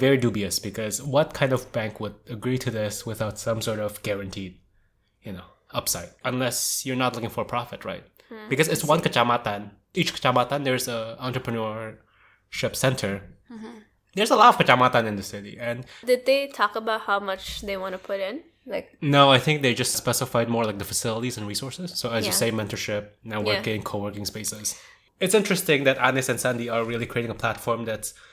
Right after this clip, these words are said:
Speaker 1: dependent on entrepreneurship,
Speaker 2: Yeah.
Speaker 1: which I think is very different from everybody else.
Speaker 2: Yeah. And I think what fits into that, and I think that makes it a good policy, is how they're also thinking about providing daycare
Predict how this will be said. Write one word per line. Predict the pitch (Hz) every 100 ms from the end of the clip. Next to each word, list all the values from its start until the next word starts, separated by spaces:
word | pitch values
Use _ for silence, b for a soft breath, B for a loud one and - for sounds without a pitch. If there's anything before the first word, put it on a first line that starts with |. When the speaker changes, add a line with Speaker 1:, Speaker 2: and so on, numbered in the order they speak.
| B
Speaker 1:
dependent | 151 135 143 135 151
on | 131
entrepreneurship, | 127 123 - - 107 107 135 240 269 -
Speaker 2:
Yeah. | 240 - - B B B
Speaker 1:
which | 151
I | 160
think | 175
is | 156
very | 117 135
different | 131 131 139 131
from | - 117 113 117 117 - _
everybody | 127 120 117 110
else. | 117 202 -
Speaker 2:
Yeah. | 113 85 - b b b b b
And | 262 277
I |
think | 277 320 330 320 -
what | 240 226
fits | 233 208 -
into | 233 226 220
that, | 202 208
and | 208
I | 202
think | 202 202 208
that | 202
makes | 208 202 -
it | 190
a | 185
good | 196 208 190
policy, | - 196 196 214 240 285
is | 160 247
how | - 196 196
they're | 196 196 196 B B B
also | - 202 - 208 208
thinking | - - 214 214 208
about | 202 -
providing | 226 208 190 196 196 202 208
daycare | 180 185 - 220 226